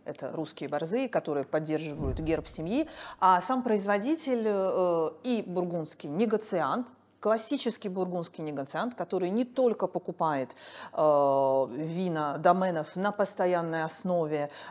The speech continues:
э, но еще и, э, сами вина, и, естественно, их выдерживает у себя, да, э, называется «Prestige des Grands Vins de France», «Престиж великих французских вин» в переводе. А,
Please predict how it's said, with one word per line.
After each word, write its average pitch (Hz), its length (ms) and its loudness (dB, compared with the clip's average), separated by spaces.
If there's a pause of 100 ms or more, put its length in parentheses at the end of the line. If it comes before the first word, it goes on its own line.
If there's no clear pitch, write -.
э, 156 220 2
но 180 240 0
еще 160 380 -2
и, 147 420 -4
э, 147 280 -2 (140)
сами 180 320 2
вина, 165 460 -2
и, 190 60 -4
естественно, 175 380 -8
их - 140 -10
выдерживает 185 680 0
у 202 80 -4
себя, 170 340 -2
да, 214 240 0 (300)
э, 170 300 4
называется 202 600 0
«Prestige 208 500 -4
des 170 100 2
Grands 185 200 -2
Vins 175 160 -2
de 151 100 -4
France», - 600 -10
«Престиж - 560 -6 (100)
великих 156 400 -6
французских - 480 -12
вин» 117 180 -14
в - 100 -20
переводе. 127 500 -4 (420)
А, 156 480 6